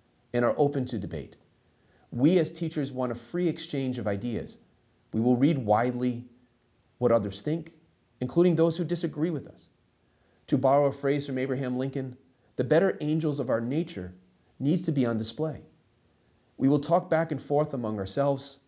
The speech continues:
and then write down our individual conclusions for others to consider carefully and perhaps to challenge thoughtfully. We can all be served to remember this phrase from Daniel Patrick Moynihan. "Everyone is entitled to his own opinion,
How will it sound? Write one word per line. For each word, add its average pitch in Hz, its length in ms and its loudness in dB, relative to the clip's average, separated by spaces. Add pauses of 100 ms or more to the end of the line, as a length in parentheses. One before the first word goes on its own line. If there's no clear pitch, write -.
(180)
and 143 140 0
then 180 160 4
write 165 180 2
down 147 240 -2
our 143 80 -2
individual 143 540 -4
conclusions 135 720 -4
for - 180 -2
others 131 240 2
to 127 100 -4
consider 113 340 -2
carefully 143 760 0 (340)
and 135 80 -6
perhaps 147 360 0
to - 140 -6
challenge 151 520 -2
thoughtfully. 87 540 -2 (580)
We 127 100 2
can 143 200 0
all 190 500 2
be 147 100 -6
served 135 540 -4 (420)
to - 120 -2
remember 131 340 4
this 147 220 0
phrase 107 500 2 (180)
from 113 220 -6
Daniel 117 380 0
Patrick 104 420 -4
Moynihan. 85 480 -4 (540)
"Everyone 170 420 2
is 131 100 -2
entitled 123 440 0
to 117 140 -6
his 101 120 -4
own 104 160 -4
opinion, 95 580 -6